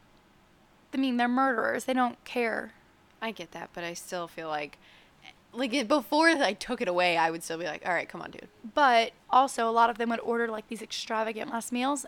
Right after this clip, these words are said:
Speaker 1: and then they wouldn't eat them. So it was just wasting money.
Speaker 2: I know, but then, like,
Speaker 1: So
Speaker 2: they ruin it for everybody else. I ju-, I
Speaker 1: I
Speaker 2: just feel
Speaker 1: don't
Speaker 2: like it's unfair because they ruin it for
Speaker 1: I
Speaker 2: everyone
Speaker 1: don't feel
Speaker 2: else.
Speaker 1: bad for them 'cause they killed somebody,
Speaker 2: I
Speaker 1: but
Speaker 2: know. I'm
Speaker 1: <laughs>
Speaker 2: just saying, like, if it was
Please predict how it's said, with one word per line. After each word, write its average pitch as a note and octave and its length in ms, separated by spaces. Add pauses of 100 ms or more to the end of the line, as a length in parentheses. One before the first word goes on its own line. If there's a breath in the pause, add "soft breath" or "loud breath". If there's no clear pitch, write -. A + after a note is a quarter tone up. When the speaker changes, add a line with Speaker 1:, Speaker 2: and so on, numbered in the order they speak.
(200)
Speaker 1:
and C4 120
then B3 100
they A#3+ 100
wouldn't A#3 300
eat A3+ 200
them. B3+ 360 (180)
So - 180
it D4 40
was C#4 80
just C4+ 160
wasting A#3 480
money. A3 420 (220)
Speaker 2:
I A#3 60
know, B3+ 120 (100)
but G3+ 120
then, G#3+ 100
like, G#3+ 280
Speaker 1:
So A3+ 60
Speaker 2:
they G3 120
ruin G3+ 240
it G3 80
for F#3+ 100
everybody F#3 380
else. F3+ 160
I G3+ 100
ju-, - 120 (160)
I C4 80
Speaker 1:
I D4 40
Speaker 2:
just E4+ 220
feel F4+ 80
Speaker 1:
don't F4 80
Speaker 2:
like E4 100
it's F4 100
unfair E4+ 300
because C#4 260
they A3 120
ruin F#3+ 240
it F3 80
for E3+ 80
Speaker 1:
I C#4+ 140
Speaker 2:
everyone F#4 40 (140)
Speaker 1:
don't - 120
feel D#4+ 120
Speaker 2:
else. C#4+ 80
Speaker 1:
bad A#3 220
for D4 140
them C#4+ 200
'cause B3 160
they A3 120
killed G#3+ 320
somebody, C4+ 440
Speaker 2:
I D4 180
Speaker 1:
but C#4+ 60
Speaker 2:
know. G3 260
I'm A3+ 240
Speaker 1:
<laughs> - 20
Speaker 2:
just C4+ 120
saying, C#4 180
like, A#3+ 160
if B3+ 120
it B3+ 120
was A#3+ 120